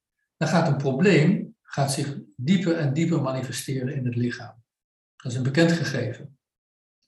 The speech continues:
Mensen die, eh, die ooit, eh, ja, van de trap gekukeld zijn in het verleden, die dat later vergeten zijn, die kunnen slapeloosheid hebben, doordat zij, eh, een nek-schouderklacht hebben waar ze niet, zich niet van bewust zijn.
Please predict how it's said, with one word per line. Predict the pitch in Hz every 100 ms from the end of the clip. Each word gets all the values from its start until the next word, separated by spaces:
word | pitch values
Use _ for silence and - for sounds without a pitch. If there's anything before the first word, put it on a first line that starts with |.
| _ _ _
Mensen | - 147 147 147
die, | 139 135 123 120
eh, | 117 113 113 117
die | 113 120 139 -
ooit, | 131 120 123
eh, | 135 117 113 113 110 - - - - - - _ _ _
ja, | 117 110 -
van | 127
de | 120
trap | 117 139 135
gekukeld | 143 160 135 127
zijn | - 135 135 156
in |
het | 127
verleden, | - 120 120 123 151 -
die | 131 127
dat | 120
later | 135 131 127
vergeten | - - 139 135 -
zijn, | 120 120 - -
die | 135
kunnen | 147 131
slapeloosheid | 147 135 135 143 170 151 131 117
hebben, | 120 151 175 _ _ _ _
doordat | 175 151 135 127 -
zij, | 127 120 120 120 120 123
eh, | 123 175 - _
een | 139 135
nek-schouderklacht | 135 - 147 151 - 131 -
hebben | 127 123
waar | 135 135
ze | 139
niet, | 151 - -
zich | - 143
niet | 175 170
van | 135
bewust | 120 160 -
zijn. | - 113